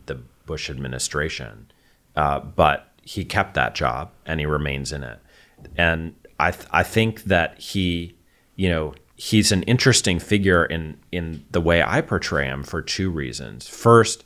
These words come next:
in a sense, he represents a, a last gasp of this older American tradition that we talked about before.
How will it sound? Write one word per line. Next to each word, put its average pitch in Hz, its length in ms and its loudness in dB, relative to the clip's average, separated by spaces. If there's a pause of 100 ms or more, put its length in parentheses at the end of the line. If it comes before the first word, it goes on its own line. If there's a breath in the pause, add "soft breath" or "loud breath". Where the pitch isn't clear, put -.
(320 soft breath)
in 104 140 4
a 101 80 8
sense, 113 360 4
he 101 140 4
represents 85 920 2
a, 80 220 -2 (140)
a 82 80 2
last 80 640 2
gasp 73 500 0
of 73 140 -6
this 71 260 -4
older 76 400 0
American 67 540 -2
tradition 60 720 -10 (640 soft breath)
that 69 160 0
we 78 140 0
talked 78 320 0
about 67 340 -2
before. 69 640 -6